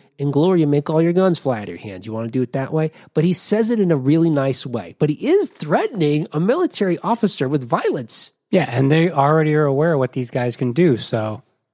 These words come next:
Speaker 2: it's just, it's weird. It's a weird scene.
Speaker 1: Yep.
Speaker 2: It's, the military wouldn't just, I don't know. It's just a weird scene right there.
Speaker 1: Yeah.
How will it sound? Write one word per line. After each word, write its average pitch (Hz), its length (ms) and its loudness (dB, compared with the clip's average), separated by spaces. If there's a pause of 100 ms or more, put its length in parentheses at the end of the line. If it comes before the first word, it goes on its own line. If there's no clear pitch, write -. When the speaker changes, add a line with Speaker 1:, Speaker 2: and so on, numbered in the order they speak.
Speaker 2:
it's 147 200 0
just, - 300 -2
it's 156 240 -4
weird. 113 380 0 (220)
It's - 200 -8
a 117 80 2
weird 127 400 2
scene. 131 540 2 (300)
Speaker 1:
Yep. 110 160 -6 (120)
Speaker 2:
It's, - 300 -6 (120)
the 123 460 -6
military 143 500 4
wouldn't 135 380 2
just, 127 300 -2 (500)
I 123 160 -2
don't 104 80 -4
know. 98 180 -10 (240)
It's 147 220 0
just 120 240 0
a 113 40 0
weird 104 340 -6
scene 110 260 -4
right 110 220 -6
there. 113 320 -4
Speaker 1:
Yeah. 127 280 -8